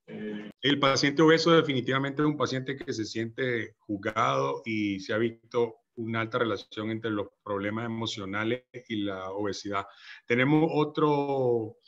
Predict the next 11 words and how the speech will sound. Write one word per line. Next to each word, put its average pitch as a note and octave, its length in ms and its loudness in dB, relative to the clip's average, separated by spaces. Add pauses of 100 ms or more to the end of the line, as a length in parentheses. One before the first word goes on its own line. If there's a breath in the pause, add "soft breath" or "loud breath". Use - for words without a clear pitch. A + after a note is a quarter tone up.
(260 soft breath)
otro C#3+ 180 0
comentario, C#3+ 920 2
Diana B2+ 300 2
Raquel B2 440 0
Ulloa C#3 600 2 (100)
Sánchez. C#3 800 -4 (340)
"Excelente C3 460 2
ponencia, D3 480 2
doctor, C#3+ 420 4
muchas C#3+ 300 0
gracias. D3+ 540 4